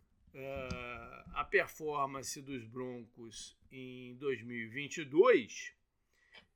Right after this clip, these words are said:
eh, era o cara que chegava, não, não foi exatamente a primeira opção dos Broncos, né? Eles te-, antes eles tentaram o Jim Harbaugh, que acabou ficando lá pro Michigan,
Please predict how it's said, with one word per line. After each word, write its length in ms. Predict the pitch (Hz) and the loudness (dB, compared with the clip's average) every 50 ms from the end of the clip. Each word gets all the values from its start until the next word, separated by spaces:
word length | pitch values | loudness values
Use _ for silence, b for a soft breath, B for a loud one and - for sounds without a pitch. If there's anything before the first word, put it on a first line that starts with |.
| _ _ | _ _
eh, 600 | 139 135 139 139 135 135 135 131 131 131 131 139 156 | -6 -2 0 2 4 4 6 6 8 6 8 10 10
era 180 | 175 220 269 | 10 10 10
o 40 | 269 | 8
cara 360 | - - 220 214 214 233 254 | 4 6 10 10 10 10 10
que 120 | 247 - - | 6 2 0
chegava, 640 | - 302 320 254 214 202 185 180 202 233 254 262 240 | 2 2 2 4 6 8 10 10 10 10 8 6 4
não, 160 | 233 254 262 | 4 2 -2
não 540 | 262 262 262 262 262 262 262 285 302 302 226 | -4 -6 -8 -8 -8 -6 -6 -6 -6 -8 -4
foi 200 | - 330 339 320 | -2 0 0 0
exatamente 500 | 233 277 277 277 - 277 285 262 - 277 | 0 -2 -2 -2 -2 -6 -6 -2 -2 -2
a 60 | 269 | -2
primeira 580 | - - 330 330 254 233 262 302 330 285 254 | -2 -6 -8 -6 -4 0 2 4 6 10 10
opção 540 | 226 208 - 190 - - - 196 175 151 131 | 10 10 8 4 -2 6 8 8 8 8 6
dos 160 | 117 131 113 | 0 -6 -6
Broncos, 300 | 120 127 135 123 - - - _ - - - - - | -4 -4 -4 -4 -6 -10 -16 _ -20 -20 -20 -4 6
né? 180 | 135 180 226 | 8 8 8
Eles 160 | 226 180 - - | 8 6 2 -2
te-, 100 | - 214 | -2 0
antes 520 | 196 202 208 247 294 359 - - 220 208 | 4 8 8 8 8 6 2 -4 0 2
eles 240 | 247 226 208 185 - | 2 2 2 0 -2
tentaram 720 | - 226 214 175 - - 185 190 196 185 175 165 147 143 139 | -2 -2 -2 -2 -2 2 2 4 4 4 2 0 -4 -6 -8
o 100 | 135 127 | -6 -2
Jim 140 | 147 147 | 0 0
Harbaugh, 640 | 135 117 127 156 185 202 190 196 185 190 196 196 190 175 | 4 8 10 12 12 12 12 12 10 6 4 4 2 0
que 120 | - 147 | -4 -8
acabou 500 | 131 - - 135 131 143 165 170 156 - | -12 -10 -8 -8 -6 -2 0 0 0 0
ficando 480 | - - 131 - - 143 143 143 123 127 | -2 -6 -14 -12 -10 -10 -10 -8 -8 -6
lá 140 | 135 131 | -6 -8
pro 120 | - - 127 | -8 -10 -8
Michigan, 800 | 131 170 208 220 214 190 - - - 175 170 185 196 196 196 | -4 -2 0 2 2 0 0 -4 -8 -8 -6 -6 -6 -6 -8